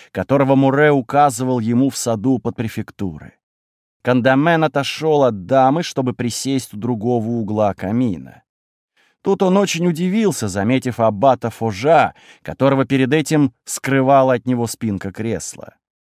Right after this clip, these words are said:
Но он нисколько не смутился и сказал с находчивостью светского человека:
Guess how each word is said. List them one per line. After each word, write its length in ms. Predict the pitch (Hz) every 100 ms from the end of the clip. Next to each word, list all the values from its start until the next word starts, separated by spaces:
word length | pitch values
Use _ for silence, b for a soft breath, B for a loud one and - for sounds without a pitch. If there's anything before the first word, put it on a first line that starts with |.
| _ _ _ -
Но 180 | 110 123
он 160 | 131
нисколько 480 | 135 131 131 123 -
не 100 | 123
смутился 800 | 110 120 120 190 123 - - - b b b
и 80 | 127
сказал 440 | - 156 185 202
с 120 | -
находчивостью 1080 | 143 156 - 196 - - 170 156 - - 165
светского 560 | - 139 147 - 143 143
человека: 760 | - 135 147 170 151 - 123